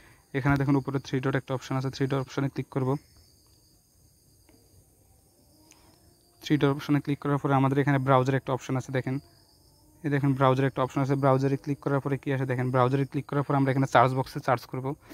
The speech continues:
নিচে দেখেন এখানে search box আছে, search বক্সে search, সার্চ করার পরে এখানে লিখবেন সাতোশি, এস এ টি, এস এ টি ও এস এইচ আই, সাতোশি,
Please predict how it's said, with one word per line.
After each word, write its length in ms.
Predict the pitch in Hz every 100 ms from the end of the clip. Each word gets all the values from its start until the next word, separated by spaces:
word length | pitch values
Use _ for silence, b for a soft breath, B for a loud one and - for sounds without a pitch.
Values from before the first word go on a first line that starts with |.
| B B B B B -
নিচে 240 | 151 147
দেখেন 180 | 147 143
এখানে 220 | 143 151
search 300 | 135 139 139
box 160 | 139 -
আছে, 140 | 135
search 260 | 135 139 135
বক্সে 200 | 143 143
search, 200 | 143 135
সার্চ 560 | - - - 139 131 -
করার 260 | 143 143
পরে 380 | - 139 135 165 - _ B B B B B
এখানে 300 | 147 151 151
লিখবেন 280 | 143 135 147
সাতোশি, 840 | - 139 135 - 139 - 147 165 - _ -
এস 280 | 147 139 147
এ 100 | 147 -
টি, 320 | 151 147 165 - _ _ _ _ _ _ _ _ _ _ _ - _ _ _ _ _ _ _ _ _ _ b b b b _ _ _ _ _ _ _ _ _ _ _ _ _ _ -
এস 260 | 147 139
এ 80 | 151 139
টি 280 | 156 147 143
ও 220 | 139 147 - -
এস 360 | 147 143 143
এইচ 320 | 147 139 - 143
আই, 140 | 139
সাতোশি, 640 | - 135 - 143 - 156